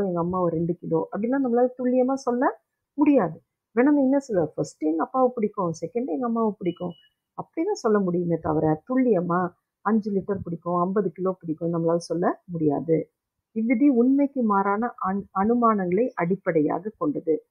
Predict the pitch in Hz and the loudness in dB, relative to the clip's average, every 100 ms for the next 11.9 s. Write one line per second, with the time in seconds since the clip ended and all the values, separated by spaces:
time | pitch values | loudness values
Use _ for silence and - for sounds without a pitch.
0 | _ _ _ 226 254 247 240 226 208 190 | _ _ _ 2 4 4 4 2 0 2
1 | 185 233 226 185 202 190 185 190 240 247 | 0 2 0 2 0 0 0 2 2 2
2 | 269 247 240 240 226 233 226 233 233 - | 4 4 4 4 4 4 4 2 2 -6
3 | _ _ _ 180 190 _ 233 226 214 226 | _ _ _ -4 -4 _ -2 0 0 2
4 | 240 240 233 226 226 226 233 226 226 214 | 2 6 6 6 4 4 2 2 0 0
5 | 214 214 220 226 - 233 240 269 294 233 | 2 2 0 -2 -4 -4 -2 -2 0 2
6 | 233 254 247 240 240 254 254 226 247 254 | 2 2 2 0 0 0 2 2 4 2
7 | 240 254 208 202 233 226 214 226 240 202 | 4 2 0 2 2 4 4 4 0 0
8 | 202 220 415 - _ _ _ _ - 233 | 0 0 -2 -6 _ _ _ _ 2 4
9 | 269 269 220 220 339 508 _ _ 170 165 | 4 2 -2 0 0 -2 _ _ -2 2
10 | 156 143 170 156 - _ _ _ _ _ | 2 2 0 -2 -4 _ _ _ _ _
11 | 226 240 311 - 320 285 262 254 | 0 2 -2 -2 2 4 4 4